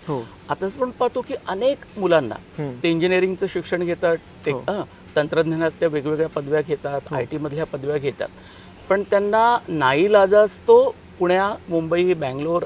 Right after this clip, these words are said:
Speaker 2: इतर राज्यामध्ये जावं लागतं.
Speaker 1: बरोबर.
Speaker 2: त्यांना आपल्या घराजवळ राहून किंवा जवळपास राहून सुद्धा त्यांना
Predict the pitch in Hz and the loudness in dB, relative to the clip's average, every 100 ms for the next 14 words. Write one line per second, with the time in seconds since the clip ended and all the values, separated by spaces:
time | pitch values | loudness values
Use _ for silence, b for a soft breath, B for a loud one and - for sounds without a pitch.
0 | - 147 160 143 131 147 143 160 135 117 | -6 0 2 2 2 -2 -2 -2 0 -2
1 | 123 180 175 - 185 156 143 131 127 - | 0 0 0 -4 -8 -8 -10 -12 -16 -4
2 | 147 160 190 175 185 196 196 - 131 135 | 0 2 0 2 2 2 0 -6 -4 2
3 | 156 175 196 226 - - 180 170 175 175 | 2 4 6 6 4 -4 0 2 2 2
4 | 175 - 160 170 139 147 160 185 - 175 | -2 -4 -2 0 2 0 0 -2 -2 -2
5 | 165 170 170 147 160 107 B B B - | -2 -6 -6 -2 0 -2 B B B -8
6 | - 139 170 | -4 0 0